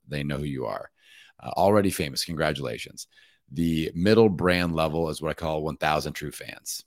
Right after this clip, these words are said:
And then the third brand level is what I call starting from zero. All right. And in case you're wondering where I started with this brand, with my podcasting business school brand, uh, I should say,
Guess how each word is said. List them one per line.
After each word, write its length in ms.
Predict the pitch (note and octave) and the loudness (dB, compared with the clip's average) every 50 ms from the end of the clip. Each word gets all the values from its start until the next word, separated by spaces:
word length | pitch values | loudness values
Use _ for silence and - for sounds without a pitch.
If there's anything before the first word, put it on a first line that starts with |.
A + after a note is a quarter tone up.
| _ _ _ _ _ _ _ - | _ _ _ _ _ _ _ -10
And 220 | - D2+ D2+ D2 | -8 -6 -6 -2
then 460 | D2 D#2 D#2 D#2 D#2 D2+ D2 C#2 B1+ _ _ _ _ _ _ _ _ _ | -2 0 0 2 0 0 -2 -4 -8 _ _ _ _ _ _ _ _ _
the 200 | - D2 C#2+ C#2+ | -4 -4 -4 -4
third 640 | - - - G#2 G#2+ G#2 G#2 G2+ F#2 - - D2+ | -8 -2 2 6 8 10 10 8 8 6 -4 -6
brand 360 | D2+ D#2 D#2+ D#2+ D#2+ D#2 D2+ | -2 0 0 2 0 0 0
level 340 | C#2+ C#2+ C#2+ C#2 D#2+ E2+ E2 | -2 -2 0 0 0 0 0
is 180 | C2+ C#2+ C#2+ - | -2 -4 -8 -6
what 140 | D2+ D2 | -6 -4
I 60 | D2 D2 | -4 -4
call 220 | - E2 D#2+ D#2+ | -4 -4 -4 -4
starting 640 | - - - - C#2+ C2 C#2 C2+ C#2 D2+ E2 E2 _ _ _ | -4 -4 -4 -4 -4 -4 -2 -2 -4 -4 -6 -8 _ _ _
from 200 | _ - F#2 G#2 | _ -4 -2 -2
zero. 500 | G#2 F2 B2+ D3+ C3 E2 - - - - _ _ _ _ _ _ _ _ _ _ _ - | 0 2 4 4 4 2 0 -4 -10 -12 _ _ _ _ _ _ _ _ _ _ _ -10
All 60 | B1+ | -6
right. 160 | D2 D#2 D#2+ | -4 -4 -4
And 100 | D2 E2 | -2 -4
in 40 | D#2 | -2
case 240 | - G#2+ G#2 F#2+ - | 0 2 2 2 2
you're 80 | G#2+ | 0
wondering 420 | G2+ G#2 G2 G2 F#2+ F#2+ F#2 E2 - _ _ _ _ _ _ _ _ _ _ | 0 2 2 2 2 0 -2 -4 -8 _ _ _ _ _ _ _ _ _ _
where 200 | _ - F2+ - - | _ -4 -4 0 0
I 120 | D#2 E2+ | 0 2
started 400 | - - - G#2 F#2 F2+ E2+ D#2+ | 2 2 2 4 4 4 2 0
with 200 | D2 D2+ C#2 - | -2 -2 -2 4
this 180 | - G#2+ G#2+ - | 4 4 4 4
brand, 540 | - - D#2+ D2 C#2+ C2+ C2+ C#2+ D2+ D2+ | -2 -2 0 0 0 0 -2 -2 -2 -2
with 140 | D2 C2+ - | -4 -6 -4
my 400 | E2 D#2 D2 D2 C#2+ C#2 C#2 - _ _ _ _ _ _ _ | -2 0 0 0 0 -2 -4 -8 _ _ _ _ _ _ _
podcasting 720 | - F#2 E2+ E2+ D2 - F#2+ E2+ - - E2+ D#2+ C#2+ B1+ | -2 0 0 0 0 -2 -2 -2 -2 -4 -6 -6 -8 -4
business 340 | - G2 G2 E2 F#2 E2 D2 | 0 0 0 0 0 -2 -2
school 300 | - - - - C#2+ C#2 | -2 -4 -4 -6 -8 -8
brand, 500 | C2 - C2+ C2+ A#1+ A#1+ B1+ C#2 D2+ D2 - _ _ _ _ _ _ _ _ - | -6 -6 -6 -4 -4 -4 -4 -4 -6 -6 -10 _ _ _ _ _ _ _ _ -8
uh, 260 | C2 C2 B1+ B1 A1+ | -8 -6 -6 -6 -6
I 60 | G#1+ A#1+ | -6 -4
should 260 | - - D2+ C#2+ - | -4 -4 -4 -4 -6
say, 280 | - - C#2 C2 C2+ | -6 -4 -4 -4 -4